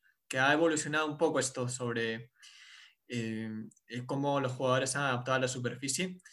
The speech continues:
Sobre lo que mencionaba David, sí, muy recomendada la, la película, también tuve la oportunidad de verla y refleja, como dice, eh, la personalidad de ambos, y es muy, muy, eh, muy emocionante para, para todos los, los seguidores de este, de este deporte. Entonces,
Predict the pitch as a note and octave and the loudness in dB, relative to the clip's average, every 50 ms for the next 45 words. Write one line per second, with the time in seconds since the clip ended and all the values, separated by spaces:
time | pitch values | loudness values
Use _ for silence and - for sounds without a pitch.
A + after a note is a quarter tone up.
0 | - - - - - - - D#3 D#3 D#3 D3+ D#3 D#3 D3+ D3 - E3 E3 F3 G3 | -20 -20 -20 -14 -6 0 2 4 6 6 6 6 4 4 4 4 6 8 10 10
1 | G3+ F#3 E3 E3+ F#3+ G#3 - - - F#3 F3 G3 G3+ F#3 F#3 F#3+ F#3+ G3+ F#3 F3+ | 10 10 10 10 8 6 6 4 4 4 4 6 6 6 6 6 6 4 4 4
2 | E3+ D#3 C#3+ C#3+ D3+ E3 F3 F3+ F3+ E3 D#3 D3 C#3+ C#3 C#3 C#3 C3 - C#3+ D3 | 2 2 2 4 8 10 10 10 10 10 8 6 4 4 4 2 2 2 4 4
3 | D#3 D#3 F#3+ F#3+ D3+ D3 D3 D3 D3+ D#3 E3 E3 D#3+ D3+ D3+ C3 B2+ C3 B2+ B2+ | 4 4 4 4 4 2 2 0 0 2 2 2 2 2 -2 -4 -4 -2 0 2
4 | C3 C#3 D3 D3 D3 D3 D3+ E3 E3 F3 F3+ F3 D#3 C#3 B2+ A#2+ B2 - - - | 4 4 4 4 6 6 4 6 8 8 8 6 6 2 -2 -4 -4 -6 -6 -2
5 | - C#3 B2+ C3 D3+ D3+ D3+ E3+ D#3+ - C3+ C3+ C3 C3 C3+ C3+ B2+ - D3+ D#3 | 0 0 0 2 2 2 2 2 0 0 -2 -4 -2 -2 -2 -2 -2 -2 -2 -2
6 | F3+ F3+ - - - - - - - - _ _ - A#2+ B2+ B2+ C3 C3+ B2+ D3 | -2 -4 -8 -16 -18 -16 -16 -18 -18 -20 _ _ -6 -4 -2 0 0 0 0 0
7 | C#3 B2+ C#3+ C#3+ C#3 C3+ C#3 C#3 C#3+ D3+ D3 D3 D3 D#3+ E3+ E3+ E3 E3+ F3 F3 | 0 0 0 0 2 4 6 6 8 8 8 8 6 6 4 4 6 6 6 6
8 | F3 - - - B2+ B2 B2 B2 C3 C3 C#3 C#3+ - - - D3+ C#3+ C#3+ C#3+ D3 | 6 4 2 2 0 2 2 2 2 2 2 2 0 -2 -2 -4 -4 -4 -4 -4
9 | D3 D3+ D#3+ E3 E3+ F3 E3+ E3 D#3+ D#3+ E3 E3 E3 E3 E3 E3 D#3+ D#3+ - - | -4 -4 -4 -2 0 0 0 -2 -2 -2 0 0 2 2 2 2 0 -2 -4 -2
10 | B2 B2 A#2+ B2 B2 C3+ D#3+ F#3 F#3+ F#3+ F#3 E3+ - D#3 C#3+ C#3+ C#3 C3 B2 B2 | 0 0 2 2 2 2 4 4 4 4 4 2 2 2 2 2 2 2 0 0
11 | G#2+ A#2+ A#2 A#2 A2+ A2+ A#2 A#2 A#2 - - - A#2 A#2 A#2 A#2 A#2 A2+ A#2 A#2 | 0 2 2 2 2 2 0 -2 -4 -6 -8 -6 -2 0 0 0 0 -2 -2 0
12 | B2 B2 B2+ B2+ C3 B2+ B2 A#2+ A#2 B2 B2 A2+ A2+ A2+ - - - A#2 A2+ A#2 | 2 2 4 4 4 4 2 2 0 -2 -4 -4 -4 -4 -4 -4 -4 -2 0 2
13 | A#2 A#2 A#2+ A#2+ A#2+ A#2 A2+ A2+ - - A#2 A#2 A2+ A2 A2 A2 - - B2+ A#2+ | 2 2 2 0 0 -2 -4 -4 -6 -4 -4 -4 -4 -4 -4 -4 -2 2 2 2
14 | A2+ - A2+ A2 C3+ C3 C3 B2+ A#2+ A#2+ A2+ A2+ - A#2+ A#2+ - - - | 2 2 -2 -4 -2 0 0 0 0 0 -2 -2 -2 -2 -2 -2 -2 -4